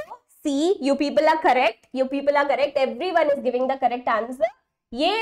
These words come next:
आप उस चैप्टर में खोल के देखोगे तो ये एक लाइन के बाद ही दूसरा लाइन एक साथ है उसी चैप्टर में, है ना। So this is, both of this,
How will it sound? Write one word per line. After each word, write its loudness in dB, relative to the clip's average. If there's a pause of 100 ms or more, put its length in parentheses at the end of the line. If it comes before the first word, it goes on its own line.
आप 2
उस -2
चैप्टर 0
में 2
खोल 2
के -2
देखोगे 2
तो 0
ये 4
एक -2
लाइन 2 (100)
के 0
बाद 2
ही 0
दूसरा 0
लाइन 4 (320)
एक 2
साथ 2
है 4
उसी -4
चैप्टर 0
में, -2
है -4
ना। 2
So -8
this -2
is, 4 (640)
both 2
of 0
this, 4